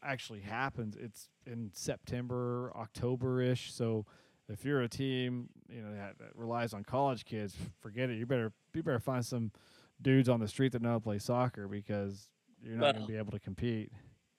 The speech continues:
Speaker 2: first of all, uh, in my dreams again, I'll be
Speaker 1: <laughs>
Speaker 2: wishing on a star for that to happen,
Speaker 1: <laughs> I
Speaker 2: but
Speaker 1: would love that.
Speaker 2: <laughs> but is that more or less likely than, uh, Leicester City winning,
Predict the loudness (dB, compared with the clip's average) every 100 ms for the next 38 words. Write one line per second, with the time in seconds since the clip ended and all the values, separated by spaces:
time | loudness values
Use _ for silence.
0 | _ _ _ 2 4 4 4 6 6 6
1 | 2 4 4 2 0 0 0 4 4 4
2 | 2 0 0 0 0 -2 -4 -2 4 4
3 | 4 2 0 0 0 0 0 0 2 2
4 | 0 -2 0 2 4 8 8 8 10 8
5 | 6 2 2 2 -2 -4 -8 -14 -8 2
6 | 4 2 -2 -6 0 4 6 8 6 6
7 | 2 2 2 4 4 4 2 0 0 -2
8 | -6 -4 -4 -4 -4 -8 -6 -6 -6 -8
9 | -10 -6 -4 -4 -6 -8 -8 -10 -10